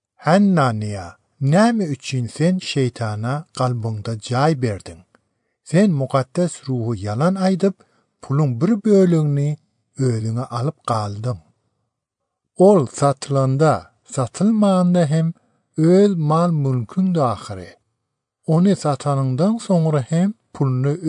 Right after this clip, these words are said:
öz isleşiň ýaly peýdalanyp bilerdin. Nädip beýle zady edip bildin? Sen insanlara däl de Hudaýa ýalan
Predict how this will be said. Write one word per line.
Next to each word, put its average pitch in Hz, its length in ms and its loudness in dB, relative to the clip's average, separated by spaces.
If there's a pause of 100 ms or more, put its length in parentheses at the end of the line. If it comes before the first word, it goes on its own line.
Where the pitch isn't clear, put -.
(120)
öz 208 180 4 (200)
isleşiň 143 580 -2 (100)
ýaly 175 400 2 (480)
peýdalanyp 120 760 0 (200)
bilerdin. 120 540 0 (720)
Nädip 202 440 2 (180)
beýle 143 320 2
zady 120 340 -2
edip - 460 -12
bildin? 92 340 -12 (680)
Sen 196 300 2
insanlara 117 840 -2 (140)
däl 147 420 0
de 220 180 2 (400)
Hudaýa 117 640 0
ýalan 110 420 -4